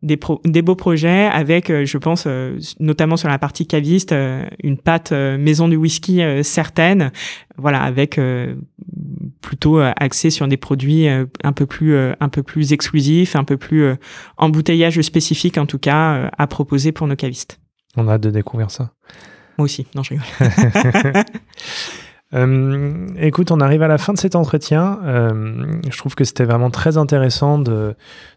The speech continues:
Speaker 2: de voir un peu effectivement comment la, la maison du whisky a pu travailler sur tous ces éléments-là et puis de comprendre un peu cette solution qu'est Ecospirit. Toi qui, euh, as travaillé sur le projet, euh, depuis ses débuts, euh,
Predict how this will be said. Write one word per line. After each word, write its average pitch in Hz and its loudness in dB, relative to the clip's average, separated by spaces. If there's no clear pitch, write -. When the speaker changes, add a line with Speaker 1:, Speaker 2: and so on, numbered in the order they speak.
Speaker 2:
de 110 -2
voir 123 2
un 117 2
peu 135 2
effectivement 123 0
comment 120 0
la, 110 2
la 110 0
maison 113 2
du 117 -2
whisky 120 -2
a 127 2
pu - -6
travailler 120 2
sur 120 -4
tous - -10
ces 123 0
éléments-là 120 2
et 160 0
puis - -2
de - -16
comprendre 135 0
un 123 0
peu 139 2
cette 123 0
solution 127 0
qu'est 123 0
Ecospirit. 123 -2
Toi - -2
qui, 143 0
euh, 120 2
as 123 0
travaillé 127 2
sur - -4
le 117 -2
projet, 120 0
euh, 117 2
depuis 120 -2
ses 131 0
débuts, 127 2
euh, 113 0